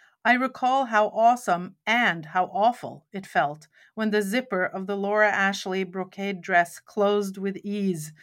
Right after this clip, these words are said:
and I decided to wear it to my synagogue's Purim carnival, a cardboard sign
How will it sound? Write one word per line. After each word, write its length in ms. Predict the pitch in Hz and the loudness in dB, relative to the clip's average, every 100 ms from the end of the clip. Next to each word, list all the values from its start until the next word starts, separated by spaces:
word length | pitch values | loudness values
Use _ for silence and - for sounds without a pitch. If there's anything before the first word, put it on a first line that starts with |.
| - - - | -20 -10 -2
and 120 | 240 | 2
I 120 | 214 | 2
decided 600 | 214 214 226 214 214 208 | 0 0 4 4 4 0
to 100 | 214 | -2
wear 280 | 208 220 214 | 0 2 2
it 140 | 180 - | 0 -6
to 100 | 202 | -4
my 140 | 185 | -4
synagogue's 680 | 190 214 208 196 175 175 - | -4 -6 -4 0 0 0 -8
Purim 440 | - 220 208 185 | -6 -2 -2 -4
carnival, 640 | 185 202 202 175 147 151 - _ - - | -6 -4 -2 -4 -4 -6 -10 _ -6 -4
a 80 | |
cardboard 680 | 196 - 247 254 190 180 170 | -4 -2 2 2 0 -4 -4
sign 520 | - 175 165 151 165 | -2 -2 0 -2 -6